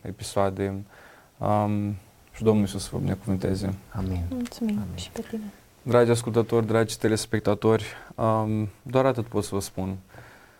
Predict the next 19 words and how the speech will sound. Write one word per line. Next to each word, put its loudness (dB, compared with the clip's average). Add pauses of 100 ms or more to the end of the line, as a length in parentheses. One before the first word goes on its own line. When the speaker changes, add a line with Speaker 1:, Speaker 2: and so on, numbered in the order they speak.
(280)
Speaker 1:
Uitându-mă 4
la 6
experiența 4
de 0
viață 4
a 2
prietenilor 0
mei, -2 (840)
o 4
viață 6
trăită 2 (400)
fără 4
Hristos -2 (240)
este 0
egal 4
cu -2
zero 0
și -10
deznodământul 0